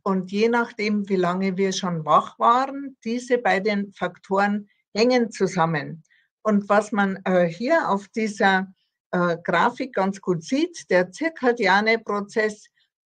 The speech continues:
der, ähm, ist so, dass man am Tag meistens eher Wachtendenz hat, abgesehen von einigen Ausnahmen, und, ähm,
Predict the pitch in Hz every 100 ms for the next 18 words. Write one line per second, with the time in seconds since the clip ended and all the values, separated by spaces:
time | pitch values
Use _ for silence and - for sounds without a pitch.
0 | - 180 175 - 196 180 175 170 165 -
1 | _ _ - 202 196 220 220 202 196 190
2 | 180 170 - 180 180 185 226 320 - 214
3 | 185 208 - 214 208 - 190 180 165 165
4 | 226 - 285 269 254 226 233 233 233 220
5 | 214 - - 170 - 175 175 165 160 156
6 | 135 165 165 165 104 175 233 247 196 190
7 | 190 202 - _ _ _ - 190 185 185
8 | 180 165 160